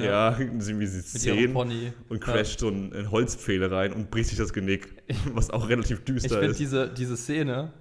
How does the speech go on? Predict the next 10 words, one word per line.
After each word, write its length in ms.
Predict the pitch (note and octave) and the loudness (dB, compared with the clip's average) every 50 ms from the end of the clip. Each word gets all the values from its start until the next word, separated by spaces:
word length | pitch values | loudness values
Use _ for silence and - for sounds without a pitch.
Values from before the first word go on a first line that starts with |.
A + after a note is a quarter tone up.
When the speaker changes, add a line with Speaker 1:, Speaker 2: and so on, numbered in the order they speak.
| - - _ _ - - | -20 -20 _ _ -8 -6
Speaker 1:
die 100 | C3+ C3 | -4 -4
<laughs> 400 | - - A#2 - - E3+ - - | -2 -4 -4 -2 -2 -4 -4 -4
ist 200 | D#3+ - - - | -6 -8 -6 -6
mir 80 | D#3 D3 | -4 -2
so 100 | C3+ C3+ | -2 -2
im 100 | C#3 C3+ | -2 -2
Kopf 200 | C3+ C#3 C3+ - - | -2 -4 -6 -6 -10
geblieben, 420 | C#3 A#2 A#2 A#2+ B2 B2+ B2+ B2 | -10 -8 -8 -8 -8 -8 -8 -6
wie 120 | B2+ B2+ A#2+ | -6 -6 -6
sie 240 | A#2+ A#2+ B2 B2+ | -6 -8 -10 -10